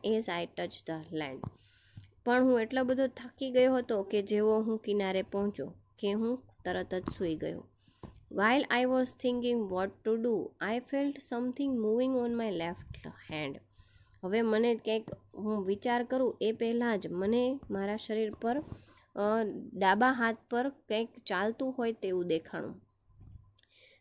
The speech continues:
The strange thing crept up to my chin. એટલે કે એવું કંઈક અજાણ્યું કંઈક વસ્તુ છે એ મારી દાઢી પાસે આવી. I looked at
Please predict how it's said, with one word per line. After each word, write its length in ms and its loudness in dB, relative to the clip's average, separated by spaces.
The 60 10
strange 540 4
thing 320 2
crept 640 0
up 320 -2
to 180 0
my 120 0
chin. 360 -4
એટલે 180 -2
કે 140 -2
એવું 180 0
કંઈક 200 -2
અજાણ્યું 580 4
કંઈક 280 -4
વસ્તુ 360 -4
છે 440 -4
એ 140 0
મારી 460 -2
દાઢી 520 -2
પાસે 460 -6
આવી. 380 -8
I 360 4
looked 280 4
at 360 2